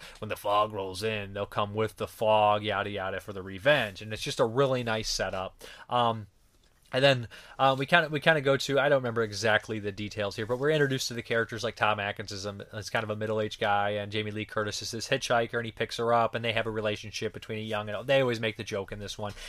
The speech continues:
Adrienne Barbeau does, like, the radio show, does the weather. She's, like, a D J. She's from the, in the, like, the, um, the, um, jeez, I can't, <laughs> the Light Tower? Uh, <laughs> I, like, uh, I can't believe I, I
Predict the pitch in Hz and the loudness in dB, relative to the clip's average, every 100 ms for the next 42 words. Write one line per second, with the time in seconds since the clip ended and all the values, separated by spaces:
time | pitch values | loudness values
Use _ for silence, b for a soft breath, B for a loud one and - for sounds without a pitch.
0 | B 139 143 143 120 120 107 117 113 113 | B 0 4 4 4 2 4 4 2 -2
1 | B B 127 120 120 117 117 107 110 110 | B B 4 6 2 0 0 0 0 0
2 | 107 - 113 107 104 107 98 101 110 107 | -2 -2 0 0 0 -4 -6 -2 0 0
3 | 107 104 101 110 110 104 90 110 107 110 | 0 -2 -4 -6 -4 -4 -6 -6 -6 -4
4 | 98 95 95 - 101 - 117 110 110 113 | -4 -4 -8 -10 -10 -4 -2 -2 -6 -6
5 | 107 107 104 104 101 101 107 101 104 104 | -2 0 0 -2 -4 -2 0 0 -2 -4
6 | 95 90 B B B 117 110 101 101 95 | -6 -10 B B B -10 -6 -4 -4 -6
7 | 92 87 - - - - 120 - - - | -12 -16 -10 -10 -10 -10 -10 -10 -16 -4
8 | - 131 117 156 - 131 147 165 165 214 | -2 0 0 -2 4 6 6 4 -2 -6
9 | 220 175 160 156 - 180 156 156 143 160 | -4 6 8 8 8 6 10 8 8 2
10 | 147 123 147 135 160 151 147 143 135 131 | 0 0 -2 0 0 0 2 2 4 -2